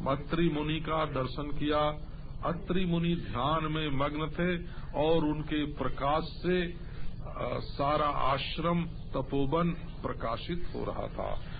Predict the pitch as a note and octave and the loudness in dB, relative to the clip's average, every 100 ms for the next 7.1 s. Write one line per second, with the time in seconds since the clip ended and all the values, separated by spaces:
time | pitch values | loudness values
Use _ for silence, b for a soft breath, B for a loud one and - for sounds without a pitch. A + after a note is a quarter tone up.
0 | B E3+ F#3+ E3 G#3 G3+ F#3 E3+ E3+ E3+ | B 2 2 2 0 2 2 2 2 2
1 | F#3 F3+ F3+ F3+ F3 F3 F3+ F3+ F3+ F#3+ | 2 0 0 2 2 0 0 2 2 0
2 | F3+ B - D3 D#3+ E3 E3+ E3+ E3 D#3+ | 0 B -2 -2 0 2 4 4 4 2
3 | E3 E3+ E3+ E3 D#3 D#3+ E3+ E3+ - C#3+ | 4 4 4 2 0 0 0 0 -2 0
4 | D#3 F3 D#3+ F3+ F#3+ F#3+ B B B C3+ | 2 0 0 0 0 -2 B B B 0
5 | E3 E3+ D3+ D3+ E3+ F#3 F3 F3 E3 E3+ | 2 4 2 2 2 2 2 2 2 2
6 | E3 F3 F3 - C3 C#3+ E3 E3 B2 A2+ | 2 0 2 2 2 0 -2 -4 -4 -2